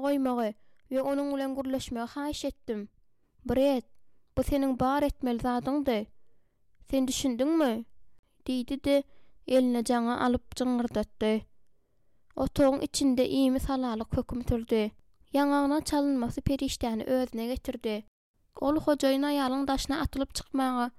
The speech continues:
taýýar bolup duran gazawyny zordan saklap duranyny bilýärdi. Magawan bilenem gowsy oýun etmedlikdir.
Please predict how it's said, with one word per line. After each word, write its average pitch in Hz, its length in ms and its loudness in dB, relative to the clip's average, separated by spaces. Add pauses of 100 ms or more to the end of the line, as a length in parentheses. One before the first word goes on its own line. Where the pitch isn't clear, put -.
(300)
taýýar 285 400 0
bolup 294 260 0
duran 269 240 0
gazawyny 247 460 0
zordan 277 480 0
saklap 247 380 -4
duranyny 226 380 -2
bilýärdi. 226 640 -2 (380)
Magawan 269 560 2
bilenem 277 300 0
gowsy 269 340 2
oýun 262 240 4
etmedlikdir. 233 760 -2